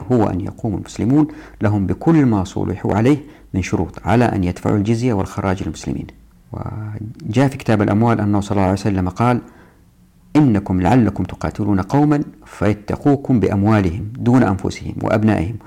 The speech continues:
ويصالحونكم على صلح، فلا تأخذوا منهم فوق ذلك، فإنه لا يحل لكم". وهذا الذي حدث مع أهل نجران وآيلة، واللي سار عليه الخلفاء الراشدين من بعده في مدن وقرى العراق والشام ومصر.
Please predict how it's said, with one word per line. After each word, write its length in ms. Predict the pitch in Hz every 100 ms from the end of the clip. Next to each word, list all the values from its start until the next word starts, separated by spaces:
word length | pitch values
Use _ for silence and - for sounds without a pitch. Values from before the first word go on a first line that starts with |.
| - -
ويصالحونكم 1040 | 95 95 131 127 101 - 139 120 131 131
على 280 | - 110 107
صلح، 420 | 107 98 - - - - - -
فلا 420 | - 127 160 139
تأخذوا 680 | 104 - - - 139 131 117
منهم 380 | 120 127 110 113
فوق 320 | - 117 -
ذلك، 440 | 90 80 - - -
فإنه 520 | - 131 110 110 101
لا 160 | 98 107
يحل 400 | 80 - 92 -
لكم". 200 | - - - _ _
وهذا 280 | 117 151 120
الذي 220 | 101 90
حدث 400 | - 107 101 -
مع 160 | 95 90
أهل 320 | 92 95 90
نجران 380 | 87 90 90 92
وآيلة، 400 | - 69 - - - _ - _
واللي 180 | 139 120
سار 240 | 123 104
عليه 200 | 92 98
الخلفاء 500 | 95 - 87 - 90
الراشدين 580 | - 85 80 85 85 95
من 100 | 90
بعده 300 | 87 92 87 92 - - - - -
في 120 | - 104
مدن 260 | 104 101
وقرى 300 | 92 - 95
العراق 360 | 87 90 90 87
والشام 280 | 82 - 73
ومصر. 320 | - 90 -